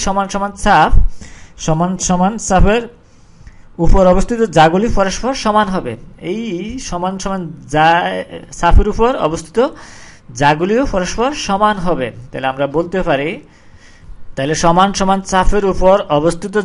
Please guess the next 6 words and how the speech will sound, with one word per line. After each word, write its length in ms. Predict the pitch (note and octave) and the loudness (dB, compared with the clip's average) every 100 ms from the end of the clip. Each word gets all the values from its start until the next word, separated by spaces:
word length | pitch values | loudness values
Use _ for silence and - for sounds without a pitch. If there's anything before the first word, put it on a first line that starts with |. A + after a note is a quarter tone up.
| D#3+ | 2
জাগুলি 400 | D3+ D3+ F#3 C4+ - - - - - | 2 2 0 -2 -2 -2 -2 2 4
পরস্পর 480 | D3+ D#3 - G3 A#3 - | 4 2 4 4 4 0
সমান 220 | G3 G3 F#3 | -2 0 0
হবে, 180 | F#3 C3 G#2 C#3 | 2 2 2 2
পরস্পর, 920 | C3+ C#3+ D3+ - - - C#3 D3 F3+ B3+ - - - - - - - - - - - - - - - - - - - - - - - | 0 -6 -8 -12 -2 -2 0 -4 -6 -8 -16 -20 -20 -20 -20 -20 -20 -20 -20 -20 -20 -14 -14 -14 -20 -20 -20 -20 -20 -20 -18 0 0
পরস্পর 600 | C#3+ D3+ D#3+ - D#3 | 2 -2 -2 2 2